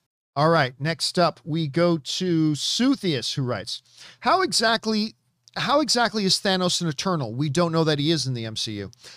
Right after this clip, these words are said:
Uh, this movie told us that Eternals are non-reproductive synthetic beings, but then again, uh, has it ever been confirmed that Thanos is an Eternal? Nope. With deviant gene? Nope. In the M C U?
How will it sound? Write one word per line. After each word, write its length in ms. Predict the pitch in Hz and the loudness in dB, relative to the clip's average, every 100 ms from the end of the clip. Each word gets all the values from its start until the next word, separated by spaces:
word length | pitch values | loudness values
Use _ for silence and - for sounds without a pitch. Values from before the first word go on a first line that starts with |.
| - | -2
Uh, 140 | 156 151 | 0 2
this 200 | 240 233 | 0 0
movie 240 | 247 240 | 0 -2
told 220 | - 190 | -2 -2
us 140 | 202 - | 0 0
that 120 | 160 | -2
Eternals 420 | - 180 185 180 | 0 -2 -2 -2
are 100 | 151 | 0
non-reproductive 1080 | 147 170 185 160 175 - 165 151 156 160 139 | 0 0 0 0 -2 -2 -2 0 0 -2 -2
synthetic 500 | 143 131 143 127 - | -2 0 0 -2 -2
beings, 360 | 214 196 160 | 0 0 0
but 180 | 143 131 | -2 0
then 140 | 185 | 0
again, 440 | 180 147 196 156 139 - - - | 0 0 0 0 -4 -12 -20 -4
uh, 180 | 147 143 | 0 0
has 240 | 156 175 | 0 0
it 100 | 175 - | -2 2
ever 260 | 180 208 196 | 2 2 2
been 400 | 180 175 175 165 - - _ | 2 2 0 -2 -8 -20 _
confirmed 640 | - 160 - 233 180 160 156 | 0 0 2 4 4 4 2
that 220 | 151 - | 2 2
Thanos 320 | 175 165 - | 0 2 2
is 200 | 202 175 | 2 2
an 80 | 170 | -2
Eternal? 500 | 139 208 185 143 147 | -2 -2 0 -2 -4
Nope. 340 | 120 123 190 - 156 | -4 0 0 -4 -4
With 240 | 151 131 | -4 -2
deviant 380 | 190 185 185 147 | -2 0 0 -2
gene? 520 | 175 196 151 175 160 | -2 -2 0 -2 -6
Nope. 280 | 117 143 190 _ - - | -2 -2 -2 _ -20 -4
In 140 | 170 180 | -2 2
the 160 | 175 | 2
M 100 | 180 | 2
C 200 | - 185 | 0 0
U? 360 | 190 240 190 | 0 0 -2